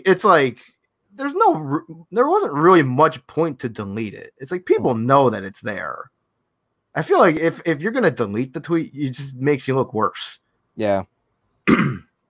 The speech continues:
Speaker 2: It's like you're admitting to your fuck ups or something like that.
Speaker 1: Mm-hmm. 'Cause it's, it's not like that tweet included any, like, offensive language.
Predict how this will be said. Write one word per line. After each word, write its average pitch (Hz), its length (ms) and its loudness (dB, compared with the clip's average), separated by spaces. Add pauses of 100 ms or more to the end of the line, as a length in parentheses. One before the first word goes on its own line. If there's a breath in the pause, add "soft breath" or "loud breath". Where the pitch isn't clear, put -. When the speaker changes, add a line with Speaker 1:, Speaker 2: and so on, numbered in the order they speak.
(100)
Speaker 2:
It's - 60 -16
like 107 160 -8
you're 120 200 0
admitting 110 580 -2 (100)
to 92 560 -4 (320)
your 98 160 -4
fuck 95 260 -6
ups - 240 -12
or - 60 -16
something - 320 -16
like - 200 -16
that. - 220 -14 (800)
Speaker 1:
Mm-hmm. 123 160 -6 (2000 soft breath)
'Cause 165 240 2
it's, 170 100 -4
it's 185 120 0
not 254 240 6
like 202 240 4
that 156 320 4
tweet 147 400 0 (280)
included 135 460 -2
any, 127 320 0
like, 107 220 -8 (880)
offensive 139 420 0
language. 117 640 -8